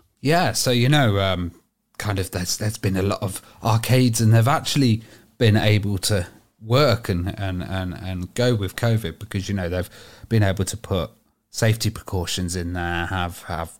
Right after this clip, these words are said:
lots of cleaning regimes and stuff. And, uh, this, this looks pretty cool. They've said they've got a collection of, uh, over two hundred dedicated arcade cabinets that are coming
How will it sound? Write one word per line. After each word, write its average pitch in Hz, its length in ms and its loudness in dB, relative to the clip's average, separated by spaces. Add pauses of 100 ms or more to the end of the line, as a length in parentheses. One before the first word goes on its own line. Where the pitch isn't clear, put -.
(160)
lots - 220 -6
of 101 120 -8
cleaning 87 360 -2
regimes 85 580 -4
and 78 140 -8
stuff. - 320 -6 (320)
And, 110 340 0
uh, 104 340 -2 (440)
this, - 260 -2
this 156 300 0
looks 113 300 0
pretty 110 340 2
cool. 85 460 -2 (300)
They've 107 220 -2 (220)
said - 320 -4
they've 90 200 -6
got 82 180 -2
a - 40 -4
collection 107 720 -4 (300)
of, 87 200 -8
uh, 82 260 -4 (360)
over 98 160 0
two 113 260 2
hundred 101 360 4
dedicated 90 560 -4
arcade 92 480 -6
cabinets 82 560 -8
that - 120 -14
are 95 60 -10
coming 87 400 -10